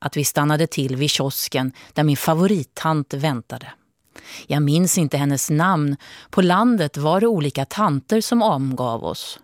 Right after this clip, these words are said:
Äggtanten, posttanten. Det var ett magiskt ögonblick när kiosktanten öppnade sitt väggskåp där godisburkarna stod tätt intill varandra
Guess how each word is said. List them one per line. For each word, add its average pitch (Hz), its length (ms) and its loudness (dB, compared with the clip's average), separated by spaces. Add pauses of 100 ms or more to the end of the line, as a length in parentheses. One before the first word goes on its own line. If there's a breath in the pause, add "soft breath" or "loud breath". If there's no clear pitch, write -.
(140)
Äggtanten, 156 1080 -2
posttanten. 165 1160 -2 (800 loud breath)
Det 269 120 4
var 156 180 4
ett 165 120 -4
magiskt 156 680 2
ögonblick 127 640 -2
när 123 120 -6
kiosktanten 147 1160 -2 (100)
öppnade 131 460 -4
sitt - 200 -4
väggskåp 143 840 0 (240 loud breath)
där - 140 0
godisburkarna 151 1080 2
stod - 280 -2
tätt - 360 -2
intill 151 360 0
varandra 135 580 0